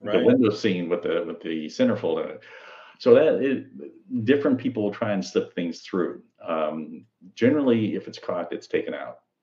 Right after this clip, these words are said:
Speaker 2: Some people think they have seen what I described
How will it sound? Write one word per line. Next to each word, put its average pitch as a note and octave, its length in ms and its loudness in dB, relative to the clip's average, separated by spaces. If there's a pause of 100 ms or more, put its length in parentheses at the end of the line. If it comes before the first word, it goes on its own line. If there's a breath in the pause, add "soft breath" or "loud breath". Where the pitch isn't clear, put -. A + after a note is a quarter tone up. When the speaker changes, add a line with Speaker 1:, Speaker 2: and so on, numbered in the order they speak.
(500 soft breath)
Speaker 2:
Some E3+ 300 -2
people F#3 340 -2
think D#3 400 -4
they B2 140 0
have A2+ 220 -4
seen B2 340 -6
what A2 180 -6
I G#2 160 -2
described G2+ 920 -12